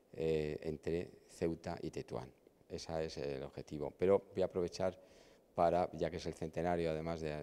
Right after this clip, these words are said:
de, de la muerte de Arturo Soria, para, eh, exponer también la obra que hizo en Madrid, no limitarme solamente a, a, al proyecto que en realidad es, eh, un proyecto escrito, eh, un proyecto escrito, eh,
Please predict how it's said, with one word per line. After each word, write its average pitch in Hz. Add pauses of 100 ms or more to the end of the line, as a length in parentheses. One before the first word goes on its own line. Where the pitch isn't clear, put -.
(140)
de, 71
de 71
la 65
muerte 71
de 69
Arturo 78
Soria, 85 (440)
para, 92
eh, 78
exponer 90
también 85 (260)
la 71
obra 80
que -
hizo 73
en 69
Madrid, 76 (280)
no 78
limitarme 76
solamente 76
a, 69
a, 65 (440)
al 71
proyecto 73
que -
en 71
realidad 71 (640)
es, 76
eh, 69
un 69
proyecto 71
escrito, - (480)
eh, 147
un 67
proyecto -
escrito, - (580)
eh, 76